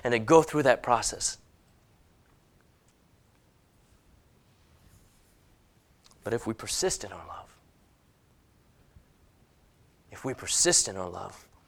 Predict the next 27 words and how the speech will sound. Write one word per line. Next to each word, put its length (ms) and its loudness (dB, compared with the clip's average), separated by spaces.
then 100 -8
we 80 -4
are 40 -6
keeping 360 -8
Jesus' 280 -10
commandment. 440 -14
And 120 6
if 100 10
we 140 8
are 80 6
keeping 360 6
Jesus' 320 4
commandment, 460 6
then 160 8
we 140 8
are 120 8
abiding 680 0
in 160 -12
him. 200 -12
And 80 -4
his 140 0
words 340 10
are 80 10
living 360 8
and 80 8
active, 420 4
and, 160 2